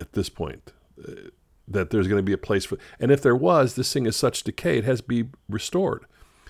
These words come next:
So I've made some efforts in that direction. He kinda rebuffed all those, and, "Oh, screw it." Um, but anyway, that's what started all this. And when I saw the pictures, I went out to see the helicopter.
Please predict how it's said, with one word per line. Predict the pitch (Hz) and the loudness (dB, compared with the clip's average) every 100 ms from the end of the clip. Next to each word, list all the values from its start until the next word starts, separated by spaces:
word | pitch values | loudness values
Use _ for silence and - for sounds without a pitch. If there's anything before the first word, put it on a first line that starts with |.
| - _ | -20 _
So | - | 4
I've | 120 | 4
made | 139 170 | 6 2
some | - 123 | 2 0
efforts | 117 110 - | 0 -2 0
in | |
that | 104 | -2
direction. | - 95 95 - 101 | 2 2 2 0 -2
He | 104 | -2
kinda | 117 107 | 0 2
rebuffed | 98 82 92 - | 2 2 2 2
all | 87 90 | 0 2
those, | 85 85 85 | 0 -2 -4
and, | 85 | -8
"Oh, | |
screw | 87 - - 82 | -10 -12 -6 -4
it." | 80 - - _ - _ - | -6 -8 -20 _ -20 _ -8
Um, | 87 85 80 85 - _ - | -4 -2 -4 -6 -16 _ 4
but | 135 | 6
anyway, | 175 98 82 87 95 _ _ _ _ _ | 6 4 2 -2 -6 _ _ _ _ _
that's | - 139 - | 4 4 4
what | 113 | 2
started | 139 151 107 | 4 6 4
all | 80 | 2
this. | - - | -4 -6
And | 101 | 0
when | 101 | 0
I | 101 | 0
saw | - 143 156 | 2 2 2
the | 147 98 | 2 0
pictures, | - 196 - 98 | 0 -4 -2 -2
I | 107 | 0
went | 107 113 | 2 2
out | 107 | 0
to | - | 0
see | - 117 | -4 -2
the | 98 | -2
helicopter. | 101 156 139 135 131 - 120 | 0 0 2 2 2 0 -2